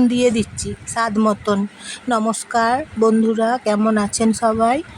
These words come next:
জিরে গুঁড়ো দিয়ে দিচ্ছি এবং ধনে গুঁড়ো দিয়ে দিচ্ছি। ভালো আছেন তো সবাই? কেমন আছেন সবাই? রান্না করে নিচ্ছি ঝিঙে, রুই মাছ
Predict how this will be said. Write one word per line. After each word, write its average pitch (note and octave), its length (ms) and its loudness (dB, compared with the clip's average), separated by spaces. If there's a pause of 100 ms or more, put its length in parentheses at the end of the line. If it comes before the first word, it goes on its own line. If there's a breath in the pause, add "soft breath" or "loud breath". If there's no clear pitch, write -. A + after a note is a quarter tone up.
(680 loud breath)
জিরে B3 280 2
গুঁড়ো B3 320 2
দিয়ে C4 220 2
দিচ্ছি C#4+ 360 -2 (260)
এবং A#3+ 260 4 (760)
ধনে A3 340 -2
গুঁড়ো A3+ 300 0
দিয়ে G#3+ 240 0
দিচ্ছি। F#3 400 -8 (1200)
ভালো G#3+ 240 0
আছেন A3 380 0
তো D#4 140 -2
সবাই? E4 420 0 (200)
কেমন B3 300 2
আছেন A#3+ 300 0
সবাই? D4 400 2 (1500)
রান্না A#3 360 -2
করে C4 300 2
নিচ্ছি C#4 400 2 (520)
ঝিঙে, A#3+ 500 0 (380)
রুই A#3+ 240 4
মাছ C4 400 2